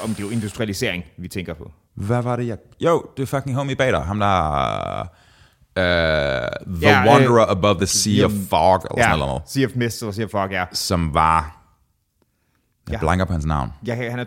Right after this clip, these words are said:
Speaker 1: tysker, mener
Speaker 2: Han er
Speaker 1: jeg, ikke?
Speaker 2: tysker,
Speaker 1: Ja.
Speaker 2: og han er,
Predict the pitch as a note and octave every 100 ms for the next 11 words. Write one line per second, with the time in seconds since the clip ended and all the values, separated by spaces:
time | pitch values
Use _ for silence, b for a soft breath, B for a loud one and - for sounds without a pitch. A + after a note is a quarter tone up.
0 | - - D#3+ D3+ - C#3+ A#2+ F2 F2 F2+
1 | - A1+ - A2 D#2+ E2+ E2+ D#2+ - _
2 | _ _ - C#2+ - - A#1+ D#2+ - D#2